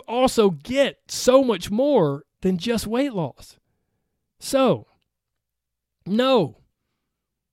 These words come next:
to my friend who wrote the message, I'm sorry, I don't do diet plans.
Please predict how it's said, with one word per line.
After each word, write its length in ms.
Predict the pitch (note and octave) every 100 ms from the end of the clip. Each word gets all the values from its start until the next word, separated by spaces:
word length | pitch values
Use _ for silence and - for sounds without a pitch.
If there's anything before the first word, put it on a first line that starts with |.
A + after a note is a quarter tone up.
| _
to 100 | -
my 140 | G#3+ G3
friend 360 | E3+ G#3 G#3
who 80 | F#3+
wrote 180 | F#3+ F3+
the 80 | D#3+
message, 520 | D3 C#3+ B2 - - _ _ _ _ _ -
I'm 120 | E3+
sorry, 420 | - G#3+ G#3 D#3
I 100 | D#3+
don't 260 | E3 F#3+ F3+
do 140 | E3+
diet 300 | D#3 D3 C3+
plans. 480 | C3+ A#2 A2 B2